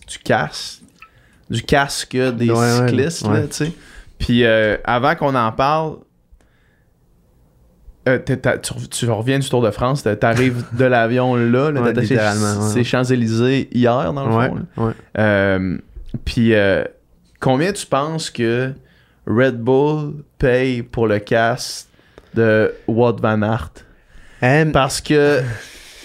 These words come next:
Speaker 1: c'est Jumbo Visma qui ont accepté qu'ils portent pas le casque des sponsors de Jumbo Visma,
Speaker 2: Ouais.
Speaker 1: puis qu'ils portent le casque Red Bull
Speaker 2: Je pense
Speaker 1: tout
Speaker 2: ulti-,
Speaker 1: le long du tour.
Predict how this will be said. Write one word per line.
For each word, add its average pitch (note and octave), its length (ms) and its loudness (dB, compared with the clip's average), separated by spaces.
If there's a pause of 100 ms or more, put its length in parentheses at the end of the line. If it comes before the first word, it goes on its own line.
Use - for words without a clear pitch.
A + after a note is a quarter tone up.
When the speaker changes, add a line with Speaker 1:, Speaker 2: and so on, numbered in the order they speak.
(120)
Speaker 1:
c'est C3+ 280 -4
Jumbo D#3 380 2
Visma D#3+ 640 -2 (640)
qui - 160 -2
ont C3+ 120 2
accepté F3+ 1000 -2 (200)
qu'ils - 200 -10
portent C3 280 -2
pas D3+ 120 2
le C#3+ 80 0
casque D3 340 0
des C#3 100 -2
sponsors C3 520 -2
de C3 140 0
Jumbo B2+ 360 -2
Visma, B2+ 480 -4 (180)
Speaker 2:
Ouais. B2+ 320 0 (220)
Speaker 1:
puis C#3+ 100 0
qu'ils - 160 -8
portent - 220 -2
le A#3 80 2
casque - 380 0
Red C#3+ 240 2
Bull D#3+ 300 2
Speaker 2:
Je - 40 -2
pense D#3+ 280 -2 (120)
Speaker 1:
tout E3 80 4
Speaker 2:
ulti-, F3 160 0
Speaker 1:
le D#3+ 100 4
long D#3 220 2
du D3 180 -6
tour. D#3+ 320 2